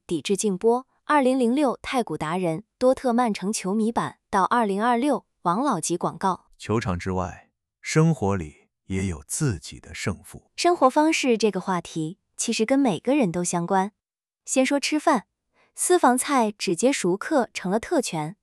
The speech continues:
Speaker 1: 成为熟客的本质是氪金维护关系。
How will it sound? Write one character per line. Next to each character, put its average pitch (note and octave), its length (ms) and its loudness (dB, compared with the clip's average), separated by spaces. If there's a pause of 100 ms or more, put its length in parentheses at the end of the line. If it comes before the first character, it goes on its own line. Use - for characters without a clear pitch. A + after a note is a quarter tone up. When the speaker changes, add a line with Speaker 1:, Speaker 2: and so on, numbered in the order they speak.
(420)
Speaker 1:
成 A#3+ 160 2
为 C4 120 6
熟 A3+ 200 2
客 C#4+ 160 0
的 B3 80 4
本 D3 220 -2
质 F#3+ 360 -4
是 - 200 0
氪 A#3+ 260 0
金 C4+ 280 -2 (140)
维 E3 120 2
护 F3+ 180 -2
关 A#3 220 2
系。 - 240 -6